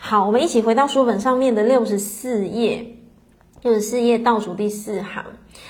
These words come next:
我们需要尝试换用不同角-，哎，换用各种不同的思维方式来改变自己的想法。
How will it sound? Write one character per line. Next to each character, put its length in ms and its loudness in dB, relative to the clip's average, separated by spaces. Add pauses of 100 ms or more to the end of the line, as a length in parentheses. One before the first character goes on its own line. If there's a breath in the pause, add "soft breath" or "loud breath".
(500 loud breath)
我 120 4
们 160 6
需 400 0
要 260 4
尝 540 0
试 420 0
换 340 2
用 200 0
不 100 -2
同 220 -2
角-， 420 -4
哎， 320 -4
换 240 4
用 220 0
各 200 2
种 280 -4
不 100 -2
同 240 -4
的 160 -4
思 440 -2
维 260 -2
方 260 -4
式 180 -2
来 280 -2
改 380 -4
变 360 -2
自 100 -6
己 140 -8
的 100 -10
想 340 -12
法。 280 -10